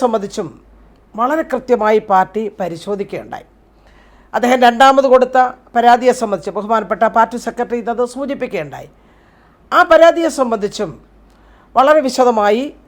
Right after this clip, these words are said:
പാർട്ടി സെക്രട്ടേറിയറ്റ് പരിശോധിച്ചതിൻ്റെ അടിസ്ഥാനത്തിലാണ് അദ്ദേഹവുമായി ഒരു ചർച്ചയ്ക്ക് പാർട്ടി തീരുമാനിച്ചത്. അത് ചർച്ചയിൽ പങ്കെടുക്കുന്നത് പാർട്ടി സെക്രട്ടറിക്ക് പുറമെ ശ്രീ വിജയരാഘവൻ പാർട്ടിയുടെ പോളിറ്റ് ബ്യൂറോ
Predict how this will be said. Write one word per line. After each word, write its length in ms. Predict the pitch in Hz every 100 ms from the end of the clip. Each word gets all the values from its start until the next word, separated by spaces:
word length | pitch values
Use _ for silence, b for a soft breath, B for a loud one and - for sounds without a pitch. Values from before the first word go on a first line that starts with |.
| _ _ -
പാർട്ടി 240 | 208 233 -
സെക്രട്ടേറിയറ്റ് 540 | 220 208 190 202 190 196
പരിശോധിച്ചതിൻ്റെ 760 | 202 196 226 196 - 185 170 180 -
അടിസ്ഥാനത്തിലാണ് 800 | 190 190 - 202 202 175 160 156 139 _ b b b b b 269
അദ്ദേഹവുമായി 580 | 320 302 262 233 202 190 190
ഒരു 120 | 190 180 175 _ - -
ചർച്ചയ്ക്ക് 520 | 240 226 247 - 226 208 - _ b b b -
പാർട്ടി 240 | 190 190 170
തീരുമാനിച്ചത്. 600 | 170 170 160 147 143 117 - _ _ b b b -
അത് 140 | 254 269 269 262
ചർച്ചയിൽ 320 | 262 254 269 262
പങ്കെടുക്കുന്നത് 640 | 269 254 247 240 202 196 180 - _ b b b -
പാർട്ടി 240 | 202 226 208
സെക്രട്ടറിക്ക് 420 | 214 220 196 208 208
പുറമെ 260 | 208 240 254 - _ b b -
ശ്രീ 160 | - 214 196
വിജയരാഘവൻ 540 | 226 247 247 220 202 190
പാർട്ടിയുടെ 320 | 196 196 196 180
പോളിറ്റ് 220 | 220 208
ബ്യൂറോ 200 | 208 208